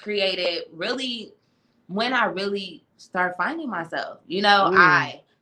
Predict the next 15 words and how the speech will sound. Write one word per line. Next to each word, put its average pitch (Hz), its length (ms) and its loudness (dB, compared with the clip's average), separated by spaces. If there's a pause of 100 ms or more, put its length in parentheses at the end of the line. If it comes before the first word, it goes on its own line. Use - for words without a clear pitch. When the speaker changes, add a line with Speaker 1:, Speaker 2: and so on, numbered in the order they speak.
Speaker 1:
the 180 80 -2
way 254 220 -6
it 220 120 -8
started 202 420 -2
was 170 140 -10
I 160 120 -2
was 156 140 -12
selling, 185 440 -8
you 180 80 -14
know, 160 100 -10
weight 151 260 -8
loss 160 240 -4
products, 151 460 -4
detox, 160 600 0 (580)
and 160 540 -2